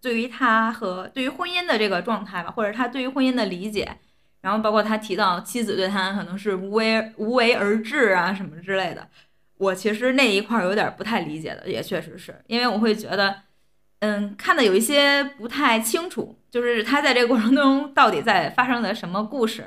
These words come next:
他到底要想表达的是什么意思。就这个地方，我首先是不是那么感兴趣，对于他的这个婚姻状况。其次是我也觉得就好像就说的我云里雾里的。然后但是关于他妹妹的那个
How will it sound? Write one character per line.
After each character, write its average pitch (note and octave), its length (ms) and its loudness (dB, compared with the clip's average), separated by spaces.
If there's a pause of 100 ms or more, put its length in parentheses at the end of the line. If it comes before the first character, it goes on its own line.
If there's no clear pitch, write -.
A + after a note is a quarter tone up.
他 A3 100 -4
到 A3 160 4
底 F3+ 120 0
要 F#3+ 200 0
想 F#3+ 320 -6
表 E3+ 140 -4
达 - 180 0
的 G3+ 80 -2
是 G#3+ 140 -6
什 F3 140 -10
么 G3 100 -4
意 A#3+ 240 2
思。 - 220 -10 (500)
就 A3+ 80 -14
这 D4+ 140 2
个 G#3+ 80 4
地 G#3 160 0
方， G#3 340 0 (280)
我 G3+ 120 0
首 A#3 140 -2
先 A3 200 0
是 A3 80 2
不 A3 140 -2
是 A3 120 0
那 A3 100 4
么 G3 100 0
感 F#3+ 180 -4
兴 A3 240 0
趣， G3+ 200 -2
对 A3+ 120 2
于 G3+ 120 2
他 G#3+ 180 0
的 F#3+ 140 0
这 F#3+ 120 -2
个 F#3 80 -4
婚 G#3 160 -2
姻 G3+ 160 -4
状 F3 200 -6
况。 E3+ 200 -14
其 F#3 160 -8
次 G#3+ 240 -2
是 F#3 280 -10 (320)
我 G#3 80 -4
也 G#3 120 0
觉 E3+ 220 -6
得 F3 400 -4
就 F3+ 220 -8
好 F3 180 -16
像 F3 340 -14 (460)
就 F#3+ 100 -14
说 F#3+ 320 -12
的 F3+ 140 -4
我 D#3 160 -4
云 F3 220 -2
里 A3+ 80 4
雾 A3 160 0
里 F#3 160 -2
的。 - 80 -8 (560)
然 C4+ 100 2
后 - 20 4
但 F4 80 4
是 E4 80 2
关 E4+ 200 0
于 - 20 -6
他 E4+ 160 -2
妹 F4+ 320 0
妹 G3 180 4
的 E3+ 140 -4
那 F3+ 220 -4
个 E3 280 -6